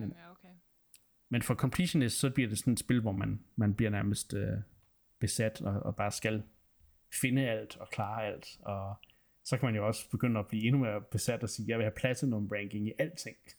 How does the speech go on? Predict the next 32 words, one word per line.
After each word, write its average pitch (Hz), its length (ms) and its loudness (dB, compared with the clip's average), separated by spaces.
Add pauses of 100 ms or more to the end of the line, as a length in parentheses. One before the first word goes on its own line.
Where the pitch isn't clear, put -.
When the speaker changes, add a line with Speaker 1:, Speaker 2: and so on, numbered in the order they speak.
(520)
Speaker 1:
<laughs> - 800 -20
Det 165 60 4
er 135 40 0
så 147 100 2
ikke 120 140 0
lige 123 80 4
mig, 110 340 -6
men, 104 200 -8
øh, 104 60 -12 (500)
der 127 60 0
er 151 40 4
måske 156 280 2
andre 135 380 4 (320)
i 139 80 2
podcast-holdet, 110 1040 -2 (120)
der 110 80 -14
måske 151 360 2
vil, 107 260 -2 (680)
vil 127 140 4
være 110 120 2
tilbøjelige 127 440 0
til 117 160 -2
gerne 110 220 -2
at 107 60 -4
vil 104 140 -4
have 107 220 -8
platinum 110 500 -4
ranking 104 320 -8
på - 60 -6
alt. - 340 -12
Who 127 80 0
knows? 104 320 -8